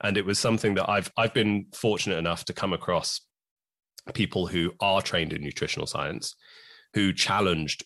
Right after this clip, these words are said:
my lack of understanding on it over the last couple of years,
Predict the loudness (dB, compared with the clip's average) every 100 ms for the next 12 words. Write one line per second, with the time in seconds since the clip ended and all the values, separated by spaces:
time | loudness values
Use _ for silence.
0 | -4 0 0 0 0 -2 -4 -4 -2 -4
1 | -2 -2 -2 -2 -4 -4 -8 _ -4 -2
2 | -2 -2 -2 -4 -8 -8 -6 -4 -4 -4